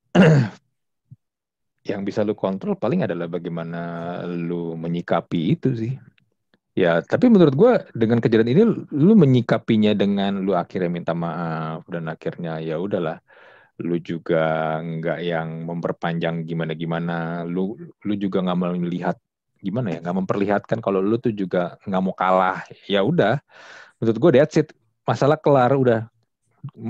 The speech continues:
life goes on gitu. Tapi pertanyaan gua begini, apakah konten berikutnya lu akan tetap seperti biasanya lu ngeran-ngeran dengan ya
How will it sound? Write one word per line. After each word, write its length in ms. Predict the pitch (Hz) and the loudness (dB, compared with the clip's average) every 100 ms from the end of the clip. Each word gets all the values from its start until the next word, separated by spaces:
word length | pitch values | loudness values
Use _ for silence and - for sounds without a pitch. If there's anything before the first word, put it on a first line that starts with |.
| 107 | -2
life 220 | 120 135 | -2 2
goes 200 | 135 131 | 2 4
on 300 | 135 107 101 | 2 0 -4
gitu. 340 | 82 78 - - _ _ _ _ _ - - | -10 -12 -14 -16 _ _ _ _ _ -20 -16
Tapi 320 | - 143 240 - _ _ _ _ _ _ _ _ _ _ _ | -4 0 0 -2 _ _ _ _ _ _ _ _ _ _ _
pertanyaan 360 | 147 139 135 | 0 2 4
gua 160 | 147 185 | 4 4
begini, 320 | 123 85 - _ _ _ _ - _ _ _ _ _ _ _ _ _ _ _ - | 2 -4 -8 _ _ _ _ -20 _ _ _ _ _ _ _ _ _ _ _ -6
apakah 320 | 135 240 285 | -2 -2 0
konten 320 | - 147 139 | 0 0 0
berikutnya 400 | 120 117 113 - | 0 0 0 0
lu 120 | 104 107 | 0 -2
akan 720 | - 120 - 104 92 85 85 - - | -6 -8 -2 -2 0 -6 -12 -16 -16
tetap 400 | - - 95 - | -16 -6 -6 -6
seperti 800 | - - 98 90 - _ 92 87 85 82 82 - - _ - _ _ | -14 -6 -6 -6 -10 _ -6 -4 -4 -6 -8 -12 -18 _ -20 _ _
biasanya 560 | 101 95 - 87 87 85 | -2 -2 -2 -6 -4 -6
lu 200 | 90 90 | -6 -6
ngeran-ngeran 680 | 87 85 87 90 85 85 87 | -4 -2 -2 -2 -2 -2 -2
dengan 840 | 82 82 82 80 80 82 78 80 80 | -4 -6 -6 -6 -6 -8 -10 -10 -8
ya 320 | 82 78 | -8 -8